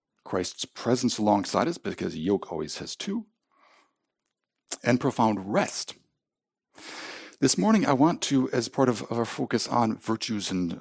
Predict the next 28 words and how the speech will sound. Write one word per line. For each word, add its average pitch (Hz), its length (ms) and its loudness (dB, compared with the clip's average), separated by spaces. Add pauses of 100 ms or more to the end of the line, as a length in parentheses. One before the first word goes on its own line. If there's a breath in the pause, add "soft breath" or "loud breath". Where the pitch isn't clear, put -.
uh, 101 60 -8
of - 320 -8
a - 60 -6
servant, 107 500 0 (640)
uh, - 180 -8
in 101 180 0
ministry, 127 540 0 (420 loud breath)
explore 151 520 0
the 117 360 -4 (460)
idea 120 220 2
of 113 100 -2
Christian - 400 -4
perseverance 120 1120 2 (200 soft breath)
as 113 200 2
the 117 100 2
harmonizing 120 800 2
and 120 80 8
even 123 160 6
the 117 80 6
unifying 110 680 4
of 98 80 -2
these 101 180 -2
two 120 160 0
apparently 110 460 4
conflicting 110 760 0 (480 loud breath)
aspects 104 680 2
of - 200 -4
discipleship. - 720 0